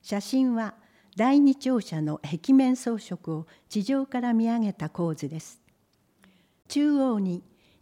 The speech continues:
新座市市政施行五十五周年とあり、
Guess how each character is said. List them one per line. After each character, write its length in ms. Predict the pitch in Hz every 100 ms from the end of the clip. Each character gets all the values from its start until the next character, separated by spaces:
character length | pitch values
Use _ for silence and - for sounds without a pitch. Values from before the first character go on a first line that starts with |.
| -
新 200 | 262 285
座 160 | 277 240
市 340 | - 190 170 -
市 160 | -
政 360 | 180 294 294 277
施 140 | -
行 240 | - 196 165
五 200 | 170 180
十 260 | 262 285
五 140 | 262 247
周 280 | - 247
年 240 | 226 185 160
と 160 | 156
あ 100 | 151
り、 140 | 151